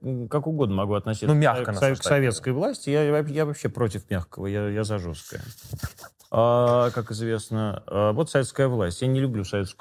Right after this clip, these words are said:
Speaker 2: Сейчас
Speaker 1: власть,
Speaker 2: не то
Speaker 1: просто
Speaker 2: подумают
Speaker 1: потому что,
Speaker 2: люди,
Speaker 1: как
Speaker 2: ладно.
Speaker 1: бы, советская власть всё-таки на штыки насадила, э, царскую семью, которую, э, которую,
Speaker 2: Ну, есть
Speaker 1: ко-,
Speaker 2: вопросы,
Speaker 1: которой я дорожу.
Speaker 2: говоря.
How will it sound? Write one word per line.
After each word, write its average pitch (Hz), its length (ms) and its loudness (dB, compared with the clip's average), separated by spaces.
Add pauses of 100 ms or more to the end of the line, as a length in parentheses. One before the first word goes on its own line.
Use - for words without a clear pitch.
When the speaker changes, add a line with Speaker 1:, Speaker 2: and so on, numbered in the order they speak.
Speaker 2:
Сейчас 139 60 0
Speaker 1:
власть, 196 280 2
Speaker 2:
не 123 60 -2
то 135 60 2
Speaker 1:
просто - 200 4
Speaker 2:
подумают 107 260 2
Speaker 1:
потому 107 40 0
что, 92 100 -4
Speaker 2:
люди, 82 80 -6
Speaker 1:
как 92 80 -2
Speaker 2:
ладно. 92 180 0
Speaker 1:
бы, 87 300 0 (340)
советская 113 480 2
власть 104 320 2
всё-таки 92 340 -6
на 90 380 0
штыки 101 340 -6
насадила, 87 1120 0
э, - 60 -8
царскую 95 380 -4
семью, 147 460 -4
которую, 95 760 -4
э, 73 460 -8 (1040)
которую, - 380 -6
Speaker 2:
Ну, 127 60 0
есть 139 200 0
Speaker 1:
ко-, - 80 -10
Speaker 2:
вопросы, 104 220 -2
Speaker 1:
которой 110 340 4
я 110 120 6
дорожу. 110 420 2
Speaker 2:
говоря. 80 260 -10